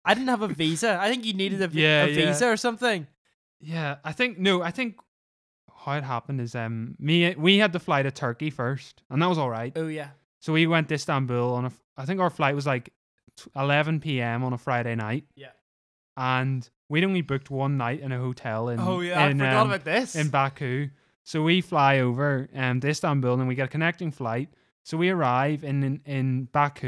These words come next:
Speaker 2: in Azerbaijan.
Speaker 1: It's a weird place.
Speaker 2: Yeah, it's, it's honestly such a weird place. But
Speaker 1: Remember the taxi driver?
Speaker 2: yeah, he was mad. Which one? Both were weird. <laughs>
Speaker 1: Yeah, we, we step
Speaker 2: <laughs>
Speaker 1: out of this, out of the plane, and we stick out like a sore thumb
Speaker 2: Yeah.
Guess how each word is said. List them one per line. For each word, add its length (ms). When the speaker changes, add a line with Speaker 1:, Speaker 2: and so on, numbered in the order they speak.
Speaker 2:
in 100
Azerbaijan. 840
Speaker 1:
It's 60
a 40
weird 320
place. 360
Speaker 2:
Yeah, 320
it's, 240
it's 140
honestly 360
such 300
a 40
weird 260
place. 300
But 120
Speaker 1:
Remember 200
the 60
taxi 360
driver? 360
Speaker 2:
yeah, 360
he 140
was 160
mad. 340
Which 220
one? 360
Both 280
were 120
weird. 460
<laughs> 540
Speaker 1:
Yeah, 120
we, 140
we 180
step 400
Speaker 2:
<laughs> 40
Speaker 1:
out 160
of 80
this, 180
out 140
of 60
the 60
plane, 300
and 80
we 120
stick 480
out 100
like 140
a 40
sore 300
thumb 220
Speaker 2:
Yeah. 280